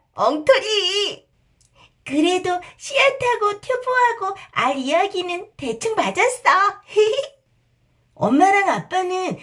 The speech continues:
아기가 어떻게 생기는지 모르는 것 같아요. 그러니까 우리가 그림으로 가르쳐 드릴게요. 엄마의 몸속에는 알이 있어요.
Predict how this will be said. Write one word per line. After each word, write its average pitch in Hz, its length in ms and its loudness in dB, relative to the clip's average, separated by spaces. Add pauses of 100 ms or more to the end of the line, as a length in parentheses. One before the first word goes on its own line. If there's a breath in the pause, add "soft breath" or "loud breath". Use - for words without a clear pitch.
아기가 294 440 -2
어떻게 381 380 0
생기는지 330 840 -4
모르는 392 460 2
것 403 160 -4
같아요. 320 800 0 (160)
그러니까 302 540 -2
우리가 277 420 0 (200 loud breath)
그림으로 339 500 0
가르쳐 277 420 0
드릴게요. 320 920 2 (880)
엄마의 320 540 2
몸속에는 339 1200 -4 (200 loud breath)
알이 233 440 -2
있어요. 311 560 0